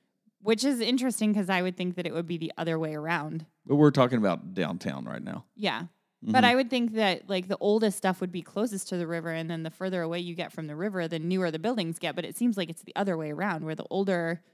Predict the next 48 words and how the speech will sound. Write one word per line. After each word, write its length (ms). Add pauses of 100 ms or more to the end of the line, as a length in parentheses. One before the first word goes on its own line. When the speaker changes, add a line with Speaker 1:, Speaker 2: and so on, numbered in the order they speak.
(380)
Speaker 1:
the 100
newest 440
buildings 500
are 180
down, 360 (100)
are 220
right 280
next 220
to 80
the 100
river, 240
and 220
the 60
ol-, 260
the 160
further 420
away 220
from 160
the 80
river 220
you 180
get, 220
the 200
older 220
the 80
Speaker 2:
Okay. 80
Speaker 1:
buildings 300
are. 160
Speaker 2:
So 260
my 140
mind 400
is 100
just 160
wandering. 680 (320)
Speaker 1:
<laughs> 80 (340)
Speaker 2:
And 80
I 40
wanna 100
go 140
back. 320 (100)
We, 120
we're 180
talking 240
about 220
the 60
river 300
right 220
now. 300